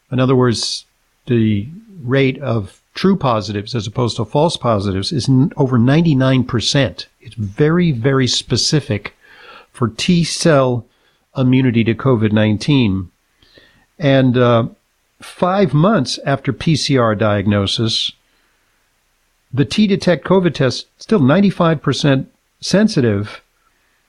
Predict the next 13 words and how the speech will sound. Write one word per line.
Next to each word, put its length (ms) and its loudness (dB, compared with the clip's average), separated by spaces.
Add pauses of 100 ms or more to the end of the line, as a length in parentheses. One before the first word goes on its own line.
(380)
and 140 4
leading 280 4
antibody 420 2
tests 320 0
may 140 4
be 120 2
only 280 4 (360)
fifty-two 500 -2
to 80 2
seventy-one 640 2
percent 580 -2 (1200)
picking 280 2
up 260 0